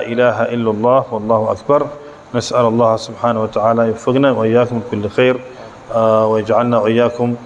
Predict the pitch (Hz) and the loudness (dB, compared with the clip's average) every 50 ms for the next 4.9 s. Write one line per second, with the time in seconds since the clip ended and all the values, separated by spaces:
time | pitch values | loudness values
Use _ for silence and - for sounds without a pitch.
0 | - - - - - - 123 120 117 113 117 113 120 120 113 113 110 110 - - | -20 -20 -20 -20 -12 -6 -2 0 0 2 2 0 2 0 0 0 -2 -2 -4 -2
1 | - 117 113 113 107 117 120 120 117 113 113 - - 147 156 151 147 139 - - | -2 -2 -2 0 0 0 2 2 2 0 -2 -2 0 2 4 4 4 2 2 0
2 | 117 113 107 - - 123 113 110 107 113 120 113 110 101 - - - 147 156 160 | 0 0 0 0 -2 -4 -2 -2 -2 -2 0 0 0 -2 -2 0 0 2 2 2
3 | 156 - - - - - - - 143 143 147 135 127 123 120 104 113 120 120 131 | 0 -2 -12 -18 -20 -18 -6 -4 -2 0 2 0 2 0 0 0 2 0 2 0
4 | 135 127 120 117 110 110 110 107 107 107 - 143 135 147 151 156 156 | 0 0 0 0 -2 -2 -2 -4 -4 -2 0 2 2 2 4 2 2